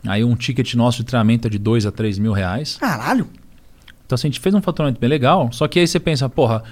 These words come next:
Speaker 1: ah, tá ganhando dinheiro fácil", dá-, caramba, né? É assim, o que importa é a satisfação dos caras do outro lado, se de fato depois do treinamento eles aprenderam, eles curtiram, né? A gente mensura isso, chama N P S,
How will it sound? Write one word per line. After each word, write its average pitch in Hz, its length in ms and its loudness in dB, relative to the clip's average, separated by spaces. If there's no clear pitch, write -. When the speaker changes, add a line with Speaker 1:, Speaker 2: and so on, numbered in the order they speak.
Speaker 1:
ah, 170 240 6
tá 160 100 0
ganhando 165 220 6
dinheiro 156 320 2
fácil", 147 340 0
dá-, 165 160 -4
caramba, 165 520 -2
né? 117 400 0
É 107 40 0
assim, 107 480 0
o 135 100 -2
que 170 140 -2
importa 170 320 4
é - 20 6
a 170 40 2
satisfação 185 480 0
dos 208 160 -6
caras 202 240 2
do - 20 -2
outro 208 180 -2
lado, 185 220 4
se 143 160 -4
de 147 100 -2
fato 160 200 2
depois 170 260 4
do 165 60 0
treinamento 165 420 2
eles 185 220 2
aprenderam, 180 400 4
eles 135 100 -4
curtiram, 151 480 0
né? 120 100 2
A - 20 2
gente 151 160 0
mensura 185 500 6
isso, 110 240 4
chama 135 300 0
N 170 180 2
P 175 140 -2
S, 117 500 2